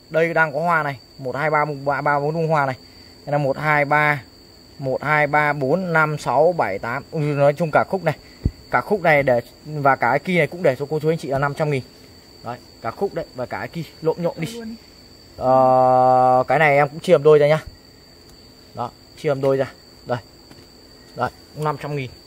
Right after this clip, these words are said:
Speaker 1: Chắc là không ai bán rẻ hơn được nữa rồi. Đó, thì, ờ, loằng ngoằng, ờ, mấy, ờ, nó cũng ra mấy chục đơn rồi. Thì, ờ, em, ờ, xin phép là, ờ, em, ờ, chia sẻ với cô chú anh chị hôm nay hàng đến đây thôi nhá. Thế còn, ờ, ngày mai cái bông này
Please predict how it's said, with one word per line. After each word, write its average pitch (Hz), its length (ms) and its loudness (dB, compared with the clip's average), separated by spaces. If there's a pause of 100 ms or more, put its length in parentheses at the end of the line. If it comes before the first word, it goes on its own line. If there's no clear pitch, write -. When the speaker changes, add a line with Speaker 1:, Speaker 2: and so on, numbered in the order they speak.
(360)
Speaker 1:
Chắc 175 200 -6
là 139 80 -8
không 151 200 -10
ai 131 120 -2
bán 135 160 -6
rẻ 131 80 -6
hơn 135 200 -8
được 123 80 -14
nữa 135 100 -12
rồi. 135 100 -6 (1040)
Đó, 131 220 -2
thì, 160 80 -4
ờ, 139 260 4
loằng 143 200 0
ngoằng, 135 220 0
ờ, 131 260 0
mấy, 147 180 -4 (380)
ờ, 160 200 -2 (1120)
nó 156 180 -2
cũng 170 160 -8
ra 175 160 2
mấy 175 120 -2
chục - 160 -12
đơn 175 140 0
rồi. 151 100 -6 (240)
Thì, 139 120 -10
ờ, 139 160 -2
em, 151 280 -2
ờ, 151 220 -4
xin 151 160 -12
phép 190 220 -2 (140)
là, 127 280 -10 (560)
ờ, 127 400 -6
em, 156 240 -4
ờ, 147 120 -2
chia 160 180 -6
sẻ 117 220 -6
với 131 200 -6
cô 160 120 -4
chú 151 120 -8
anh 165 120 -4
chị 160 160 -10
hôm 147 260 -6
nay 151 240 0
hàng 131 260 -6
đến 131 120 -8
đây 156 140 0
thôi 151 100 -6
nhá. 185 180 -4 (320)
Thế 127 60 -18
còn, 135 220 -4
ờ, 135 180 -2
ngày 139 180 -2
mai 160 260 0
cái 143 200 -6
bông 170 220 -4
này 143 140 -6